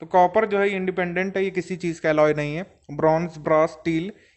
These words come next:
ये सब एलॉय हैं। एलॉय यानी एक से अधिक मेटल्स को मिला करके बनाया है।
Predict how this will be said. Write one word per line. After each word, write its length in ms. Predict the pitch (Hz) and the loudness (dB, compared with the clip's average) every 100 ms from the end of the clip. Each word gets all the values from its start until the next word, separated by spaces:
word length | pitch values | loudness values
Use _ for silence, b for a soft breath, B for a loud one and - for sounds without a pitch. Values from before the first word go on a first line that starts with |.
| - | -8
ये 80 | 156 | -4
सब 200 | 175 170 | -4 -2
एलॉय 280 | 165 160 147 | 2 4 2
हैं। 220 | 135 135 | -2 0
एलॉय 220 | 151 175 | 2 4
यानी 260 | 180 185 196 | 2 0 -2
एक 140 | 175 | -4
से 120 | - | -2
अधिक 240 | 160 165 165 | -2 -2 -2
मेटल्स 380 | 147 160 156 - | -4 -2 -4 -4
को 100 | 165 | -4
मिला 240 | 147 139 | 0 -2
करके 340 | 143 151 175 | -2 -6 -4
बनाया 440 | 185 147 127 123 120 | -4 -4 -6 -8 -10
है। 300 | 113 - | -14 -18